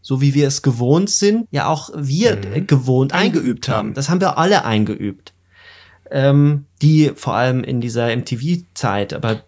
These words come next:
Speaker 1: nicht nur, aber auch in dieser M-T-V-Zeit groß
Speaker 2: Mhm.
Speaker 1: geworden sind. Und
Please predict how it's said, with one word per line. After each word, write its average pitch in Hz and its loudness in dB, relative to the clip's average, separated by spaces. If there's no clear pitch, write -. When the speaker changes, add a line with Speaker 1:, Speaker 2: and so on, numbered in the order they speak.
Speaker 1:
nicht - -6
nur, 127 2
aber - -4
auch 120 2
in 131 0
dieser 110 -4
M-T-V-Zeit 113 -6
groß 160 -2
Speaker 2:
Mhm. - -6
Speaker 1:
geworden - -6
sind. - -16
Und 151 0